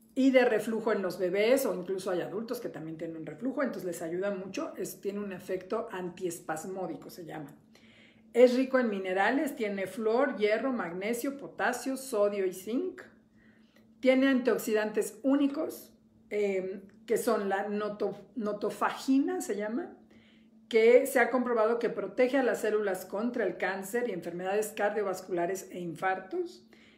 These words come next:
Y tiene otro antioxidante que se llama asfalatina, por eso el Asphallathus linearis.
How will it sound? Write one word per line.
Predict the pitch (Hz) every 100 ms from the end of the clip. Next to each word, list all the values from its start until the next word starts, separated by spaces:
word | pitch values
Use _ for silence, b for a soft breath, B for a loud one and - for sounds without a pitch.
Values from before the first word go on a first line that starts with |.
| B
Y | 220
tiene | 208 220 208 208 -
otro | 226 240 247
antioxidante | 240 226 226 220 202
que |
se | -
llama | 202 202 196
asfalatina, | 180 175 - 175 165 160 220 214 277 -
por | 180
eso | 165
el | 170
Asphallathus | 151 - - 190 185 180 175 160
linearis. | 165 160 160 160 339 339